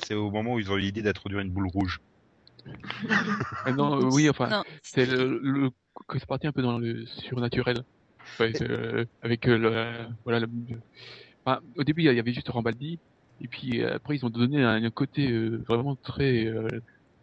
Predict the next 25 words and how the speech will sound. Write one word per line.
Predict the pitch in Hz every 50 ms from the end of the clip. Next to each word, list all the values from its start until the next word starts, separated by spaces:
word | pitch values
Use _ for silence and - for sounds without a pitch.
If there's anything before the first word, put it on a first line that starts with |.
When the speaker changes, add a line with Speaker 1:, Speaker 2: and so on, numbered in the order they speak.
| _ _ _ - - - - - - - - - _ _ _ _ -
Speaker 2:
ouais, | - -
je | 131 -
sais | -
pas, | - 131
surnatu-, | - - - - 127 127 127 - -
voilà, | 131 127 123 120 - - _ _ -
très | - 160
surnaturel, | - - - 131 131 - - 143 127 139 143 143 139
euh, | 127 117 113 110 110 110 107 113 117 113 - - - - - - - - - - - - - - - - - - - _ _ _ - -
vraiment, | 131 135 143 156 151 135
c'est... | - 123 120 123 135 139 143 - - - - - - - - - - 117
Avec | 120 120 120 117 -
l'autre, | 135 127 - 123
euh, | 120 117 117 117 117 - - - - - _ _
comment | - - 117
il | 117
s'appelle, | - - - 120 113
euh, | - - - - - - - _ _ _ _ _ _ _ _ _ _ _ - _ _ - 185 175
ah, | 160 160 160 160 156 156 151 151 147
j'ai | 127
oublié | 117 120 120 -
son, | - -
Sloan, | - - - 147 143 139 123 117 117 120 -
qui | - - -
va, | 120 117